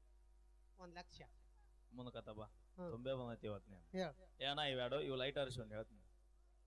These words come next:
Speaker 2: ಹಾ, ಈಗ ಕಾಣಿಸ್ತಾಳಿಲ್ರಿ?
Speaker 1: ಹಾ, ಹೇಳ್.
Speaker 2: ನಿನ್ನ ಗಂಡಗೆ ಏಟೈತಿ ಪಗಾರ?
Speaker 1: ಒಂದ್ ಲಕ್ಷ ಇಪ್ಪತ್ತು ಸಾವಿರ, ಇಪ್ಪತ್ತು ಸಾವಿರ ಕಟ್ ಆಗತ್ತ, ಒಂದ್ ಲಕ್ಷ ಬರ.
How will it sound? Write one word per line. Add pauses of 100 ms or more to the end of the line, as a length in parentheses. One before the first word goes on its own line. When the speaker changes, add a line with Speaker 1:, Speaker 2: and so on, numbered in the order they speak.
(320)
Speaker 2:
ಹಾ,
ಈಗ
ಕಾಣಿಸ್ತಾಳಿಲ್ರಿ? (1700)
Speaker 1:
ಹಾ, (380)
ಹೇಳ್. (160)
Speaker 2:
ನಿನ್ನ
ಗಂಡಗೆ
ಏಟೈತಿ
ಪಗಾರ? (420)
Speaker 1:
ಒಂದ್
ಲಕ್ಷ
ಇಪ್ಪತ್ತು
ಸಾವಿರ,
ಇಪ್ಪತ್ತು
ಸಾವಿರ
ಕಟ್
ಆಗತ್ತ,
ಒಂದ್
ಲಕ್ಷ
ಬರ.